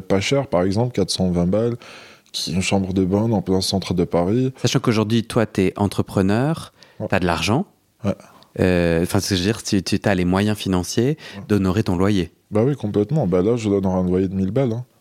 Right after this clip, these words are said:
Speaker 2: Quand on préparait cet entretien,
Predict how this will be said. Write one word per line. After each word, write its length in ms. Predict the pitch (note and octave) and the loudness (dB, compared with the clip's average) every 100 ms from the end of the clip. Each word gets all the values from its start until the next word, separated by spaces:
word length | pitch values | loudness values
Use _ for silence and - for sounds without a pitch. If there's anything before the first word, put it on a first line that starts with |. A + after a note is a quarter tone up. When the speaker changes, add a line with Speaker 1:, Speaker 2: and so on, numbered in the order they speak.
| _ - - - - | _ -16 -16 -16 -4
Speaker 2:
Quand 140 | - G#2+ | 2 2
on 80 | |
préparait 420 | G#2+ A2+ G#2+ G#2 B2+ | 2 2 2 2 0
cet 240 | A2+ - | -2 0
entretien, 800 | G2+ - G2+ - A#2 B2+ C#3+ C#3+ | -2 0 -4 -2 0 0 0 -2